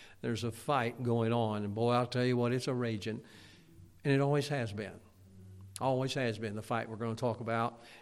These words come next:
And, uh, you can't ignore it. It's happening. Uh, you can lay down and surrender, or you can fight. And, uh, I always, always,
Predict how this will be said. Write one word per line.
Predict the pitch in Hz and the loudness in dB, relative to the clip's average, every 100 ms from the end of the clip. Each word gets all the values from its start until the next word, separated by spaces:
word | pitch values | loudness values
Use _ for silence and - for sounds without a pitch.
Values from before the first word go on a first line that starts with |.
| - | 0
And, | 117 117 113 | 4 4 6
uh, | 113 113 117 | 4 4 4
you | 117 | 4
can't | 151 147 | 8 10
ignore | 147 143 151 202 | 10 10 10 8
it. | - - | 4 -10
It's | - 107 | -8 -2
happening. | 135 135 143 156 180 - - - - - | 4 4 6 4 4 0 -12 -16 -12 -6
Uh, | 107 | -2
you | 117 120 | 0 2
can | 120 | 4
lay | 127 127 | 4 6
down | 127 135 | 6 6
and | 131 120 | 4 4
surrender, | 147 131 135 156 180 151 - - - | 4 6 8 8 6 4 -8 -14 -2
or | 117 | 0
you | 117 120 | 2 2
can | 117 113 117 117 - | 2 2 2 -4 -6
fight. | 101 90 - - - - - - - | -4 -4 -8 -18 -20 -20 -20 -20 -8
And, | 107 104 101 101 | -4 -2 -2 -4
uh, | 98 95 98 - - - - | -4 -4 -8 -12 -20 -20 -12
I | - 101 107 | -6 -2 0
always, | 107 110 107 - | 0 0 -2 -4
always, | 113 113 113 | -2 0 -2